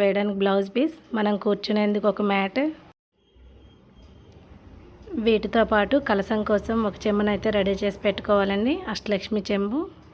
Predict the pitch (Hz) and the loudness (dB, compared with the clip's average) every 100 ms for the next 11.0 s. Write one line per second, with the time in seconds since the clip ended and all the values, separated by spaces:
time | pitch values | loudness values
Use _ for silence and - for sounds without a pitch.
0 | - _ _ _ _ _ _ - - - | -20 _ _ _ _ _ _ -20 -20 -14
1 | 240 254 233 208 233 226 214 208 294 381 | 2 4 4 0 0 2 2 2 2 0
2 | - - - - - - 233 226 208 208 | -6 -20 -20 -20 -16 0 4 4 4 2
3 | 208 208 269 320 - - - - - - | 2 2 0 0 -8 -18 -20 -20 -20 -20
4 | - - - - - - - - - - | -20 -20 -20 -20 -20 -20 -20 -20 -20 -20
5 | - 240 - - 233 220 214 196 208 208 | 0 0 0 0 0 2 0 0 0 2
6 | 269 339 - - - - - - - - | 0 -2 -6 -20 -20 -20 -20 -20 -20 -20
7 | - - - - - - - 220 220 208 | -20 -20 -20 -20 -20 -18 -4 0 2 2
8 | 208 208 196 - 220 - 233 320 339 - | 2 2 0 0 -2 0 0 0 -2 -16
9 | - - - _ - - - - _ - | -20 -20 -20 _ -20 -14 -12 -12 _ -2
10 | 226 220 - 202 208 220 220 214 220 208 | 0 2 2 2 0 -2 0 2 0 2